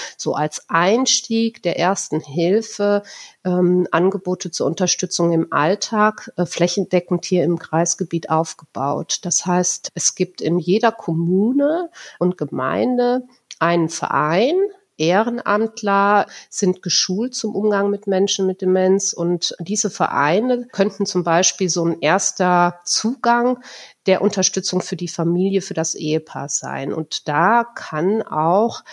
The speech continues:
ja, angeboten werden, dass man Fahrten zum Arzt oder zum Einkaufen dann mit dieser, ähm, Helferin, so werden sie bei den meisten Vereinen genannt, auch unterstützt.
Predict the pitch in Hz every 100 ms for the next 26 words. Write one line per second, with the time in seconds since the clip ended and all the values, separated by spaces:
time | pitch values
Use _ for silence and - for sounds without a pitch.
0 | - - - 196 185 160 185 202 - 190
1 | - 185 180 175 180 180 175 - - -
2 | 185 - 185 180 175 180 - - 175 180
3 | 180 - 175 160 160 165 185 208 - -
4 | - - _ 185 180 180 180 175 - 196
5 | - 160 180 - 180 175 180 - 180 165
6 | 165 170 185 - - - 190 185 - 180
7 | 170 170 165 165 165 - 165 165 - 175
8 | 185 196 185 175 175 175 175 170 175 175
9 | 175 165 165 165 160 160 185 - 180 -
10 | 151 160 160 160 147 143 151 185 - -
11 | - - 180 165 - - 190 165 180 -
12 | 170 - - -